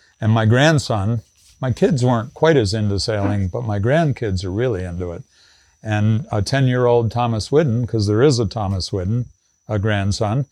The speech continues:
started sailing Optis when he was ten. And, um, he is in four twenties now. He and, uh, and another young man won the Worlds in San Remo last summer.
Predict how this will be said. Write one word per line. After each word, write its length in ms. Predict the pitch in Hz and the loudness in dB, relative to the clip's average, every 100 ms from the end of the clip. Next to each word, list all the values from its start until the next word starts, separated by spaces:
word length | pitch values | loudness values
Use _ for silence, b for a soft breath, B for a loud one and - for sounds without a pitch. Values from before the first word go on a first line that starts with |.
| b b b | b b b
started 400 | - 117 117 101 | 2 4 4 2
sailing 340 | 123 117 113 | 0 0 0
Optis 480 | 110 110 - 123 113 | 0 -2 -2 -2 0
when 140 | 117 | 0
he 80 | 117 | -2
was 200 | 120 120 | -4 -6
ten. 380 | - 104 117 143 _ _ _ _ _ _ | -4 -4 -4 -6 _ _ _ _ _ _
And, 400 | 120 110 110 113 | -6 -2 0 2
um, 520 | 110 110 110 113 113 165 _ _ _ _ _ | 4 4 2 2 -2 -6 _ _ _ _ _
he 400 | - 120 117 113 | -4 0 2 2
is 220 | 110 101 | 2 0
in 160 | 120 110 | 0 0
four 200 | 127 117 | 2 0
twenties 460 | - 120 110 110 | 0 -2 0 0
now. 400 | 104 104 110 156 b b b b _ | 0 0 -2 -4 b b b b _
He 280 | 131 127 123 | 0 2 2
and, 160 | 117 | 0
uh, 300 | 113 113 - - - | 0 0 -2 -6 -6
and 160 | 113 | -4
another 580 | 113 117 113 117 113 110 | 0 2 2 4 4 2
young 440 | 143 117 113 113 107 | 0 -2 -2 0 0
man 400 | 107 110 127 127 _ | 0 -2 -4 -6 _
won 240 | 123 113 113 | -4 -2 0
the 60 | |
Worlds 520 | 107 113 120 139 123 120 | 2 4 4 4 0 -4
in 200 | 117 113 | -4 -4
San 280 | - 117 | -2 -2
Remo 400 | 117 117 131 135 | 0 0 2 2
last 360 | 143 113 117 - | 2 2 0 -2
summer. 380 | 131 135 151 | 0 2 0